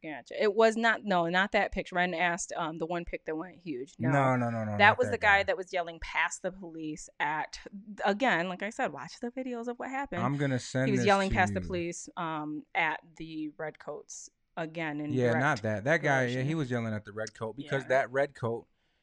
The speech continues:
Speaker 2: uh,
Speaker 1: Was the one that drugged
Speaker 2: is
Speaker 1: the
Speaker 2: the one
Speaker 1: girl.
Speaker 2: who drugged the girl out.
Speaker 1: So he was like,
Speaker 2: So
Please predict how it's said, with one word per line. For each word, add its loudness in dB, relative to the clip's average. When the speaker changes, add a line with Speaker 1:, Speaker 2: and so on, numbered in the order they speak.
Speaker 2:
uh, 2
Speaker 1:
Was 2
the 0
one 0
that -4
drugged -2
Speaker 2:
is 0
Speaker 1:
the 0
Speaker 2:
the 6
one 6
Speaker 1:
girl. 4
Speaker 2:
who 0
drugged 2
the -4
girl 0
out. -2
Speaker 1:
So -8
he -10
was -12
like, -12
Speaker 2:
So -6